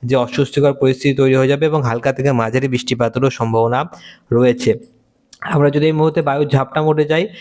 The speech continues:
বায়ুর ঝাপটা মোডে আপনারা দেখতে পাবেন যে দক্ষিণবঙ্গের ক্ষেত্রে কিন্তু,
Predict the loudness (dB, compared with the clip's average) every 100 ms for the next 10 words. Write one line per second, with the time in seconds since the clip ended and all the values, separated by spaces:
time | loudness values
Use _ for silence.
0 | -18 -4 0 0 0 -2 -2 -2 0 0
1 | 0 -2 -2 0 0 0 2 0 0 -2
2 | -2 -2 0 0 2 2 0 0 -2 0
3 | -2 -2 -2 -2 0 2 0